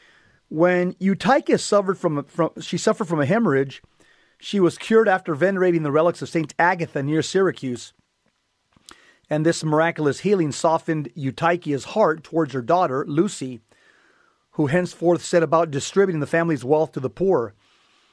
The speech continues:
Lucy's pagan fiancé, on the other hand, was incensed by the squandering of the fortune. He denounced her to the governor. As in Agatha's case, tradition suggests that Lucy's tormentors were determined to violate her virginal body, but she was miraculously preserved.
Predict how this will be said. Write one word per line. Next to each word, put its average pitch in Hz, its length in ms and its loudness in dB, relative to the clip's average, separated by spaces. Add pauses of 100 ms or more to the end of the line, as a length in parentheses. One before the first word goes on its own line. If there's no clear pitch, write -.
(360)
Lucy's 247 360 0
pagan 190 340 0
fiancé, 180 720 0
on 139 80 -2
the 147 100 0
other 190 180 2
hand, 151 220 -2
was 139 180 -2
incensed 180 360 -2
by 156 100 0
the 135 120 -4
squandering 170 480 -2
of 131 80 -4
the 123 40 -6
fortune. 147 520 -2 (440)
He 202 200 -4
denounced 180 420 0
her 196 100 2
to 170 60 -2
the 139 100 -2
governor. 143 520 0 (480)
As 151 180 0
in 170 160 -2
Agatha's 180 480 -2
case, 196 460 0
tradition 185 440 -2
suggests 165 380 -2
that - 100 -2
Lucy's 175 360 -2
tormentors 165 600 -2
were 147 140 -2
determined 151 560 -2 (480)
to 160 140 -2
violate 180 380 4
her 170 120 2
virginal 160 400 2
body, 165 320 2
but 147 140 -4
she - 120 -6
was 156 200 2
miraculously 190 920 0
preserved. 165 760 0